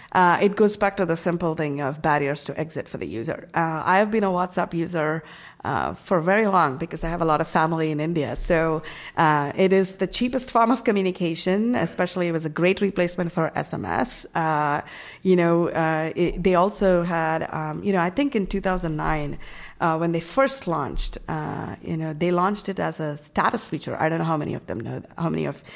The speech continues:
how many of the, uh, you know, readers know that. Uh,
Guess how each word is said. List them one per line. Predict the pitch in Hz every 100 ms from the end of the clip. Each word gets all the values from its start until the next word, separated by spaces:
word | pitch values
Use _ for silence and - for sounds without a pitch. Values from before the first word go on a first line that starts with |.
| - -
how | 170
many | 165 156
of |
the, | 156 139 135 -
uh, | 147 185 - -
you | 180
know, | 151 135 160
readers | 170 165 - 165
know | 160 175
that. | 151 127 170 - - - -
Uh, | 190 180 165